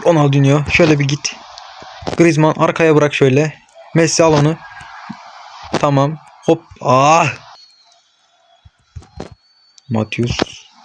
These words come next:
Hadi güzel orta. David Villa. Oy.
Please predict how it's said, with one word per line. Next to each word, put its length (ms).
Hadi 200
güzel 220
orta. 380
David 280
Villa. 340
Oy. 1160